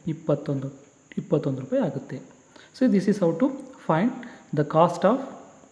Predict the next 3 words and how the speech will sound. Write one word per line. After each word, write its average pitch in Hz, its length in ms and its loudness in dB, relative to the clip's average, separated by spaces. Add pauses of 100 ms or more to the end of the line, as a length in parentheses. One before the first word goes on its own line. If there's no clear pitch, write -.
(540)
pencils. 131 760 -2 (3000)
ಮುಂದಿನ 196 420 8
ಪ್ರಶ್ನೆ, 165 400 -2